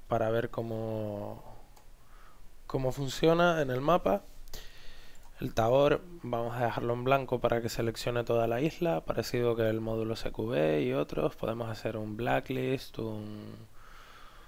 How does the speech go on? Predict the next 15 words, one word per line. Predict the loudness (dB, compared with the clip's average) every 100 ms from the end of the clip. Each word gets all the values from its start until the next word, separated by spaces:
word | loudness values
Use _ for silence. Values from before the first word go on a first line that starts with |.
| -18 -16 -6
un | -2 2
whitelist | 4 4 4 0 0
con | -2 0
el | 0
Tabor. | 0 2 4 4 4 -2 -12 -20 -20 -20 -20 -20 -18 -18 -18 -12
Vale, | -4 -4 -4 -8 -8 -4
activamos | -4 0 2 2 2 -2 -2
el, | 0 2 2 0 -2 -2 -4 -4 -6 -10 -14 -20 -20 -20 -20 -20 -20 -20 -20 -20 -6
el | -2 0 0 -2 -4 -4 -4 -4 -6 -8 -10 -12 -16 -18 -20 -18 -6
nivel | 0 4 6 4
de | 2 2
I | 2
E | 4
D | 2 0 -4
en | -6 -6 -8 -10